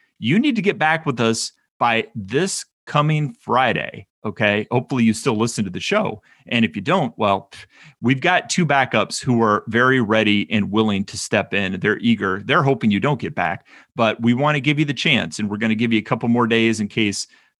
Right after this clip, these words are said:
you just haven't been following, uh, the correct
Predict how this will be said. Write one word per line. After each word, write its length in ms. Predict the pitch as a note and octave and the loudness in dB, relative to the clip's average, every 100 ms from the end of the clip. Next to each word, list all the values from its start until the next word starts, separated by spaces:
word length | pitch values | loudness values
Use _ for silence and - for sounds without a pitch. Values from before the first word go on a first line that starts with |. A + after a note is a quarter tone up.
| - | -18
you 300 | - G#2+ G#2 | -10 -6 -4
just 280 | G#2 G2 A2 | -6 -4 -2
haven't 280 | A2 G#2 | -2 0
been 140 | G#2+ G2+ | -2 -2
following, 560 | A#2 A2 G2+ G2+ G2 | 0 0 0 0 0
uh, 120 | F#2+ F#2 | -2 -4
the 100 | G#2 | -2
correct 280 | A#2 G#2+ | -2 -2